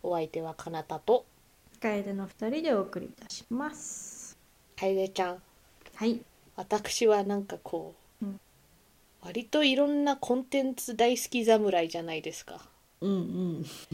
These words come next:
Speaker 1: じゃあそんな中でもね、なんか見るは見るんだけど、
Speaker 2: うん。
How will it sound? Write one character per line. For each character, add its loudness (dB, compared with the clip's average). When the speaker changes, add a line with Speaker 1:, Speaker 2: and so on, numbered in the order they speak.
Speaker 1:
じ -16
ゃ -10
あ -10
そ 2
ん 8
な 12
中 10
で 8
も 2
ね、 2
な 0
ん -2
か 0
見 10
る 8
は 12
見 2
る 2
ん -6
だ -2
け -2
ど、 0
Speaker 2:
う 2
ん。 0